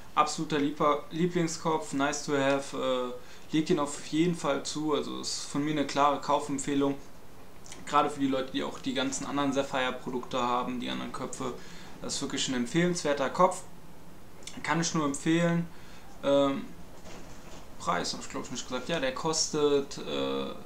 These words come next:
zwölf Euro fünfundneunzig war das, glaub ich. Das ist die Night Blue Edition, ganz in Blau. Die Special Edition, ich glaub, die sind blau-weiß und so, äh, die kosten dreizehn fünfundneunzig, also einen Euro mehr.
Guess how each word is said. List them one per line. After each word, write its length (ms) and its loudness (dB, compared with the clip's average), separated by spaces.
zwölf 460 2
Euro 300 0
fünfundneunzig 800 0
war 80 -2
das, 200 -6
glaub 220 2
ich. 100 0
Das 140 -4
ist 80 -4
die 60 2
Night 340 2
Blue 240 4
Edition, 380 4
ganz 220 -4
in 160 0
Blau. 380 4
Die 160 2
Special 520 4
Edition, 640 4
ich 80 -12
glaub, 120 -4
die 60 0
sind 160 2
blau-weiß 540 6
und 120 2
so, 400 2
äh, 280 2
die 140 0
kosten 720 -2
dreizehn 400 0
fünfundneunzig, 520 -2
also 160 -4
einen 80 -4
Euro 260 2
mehr. 280 0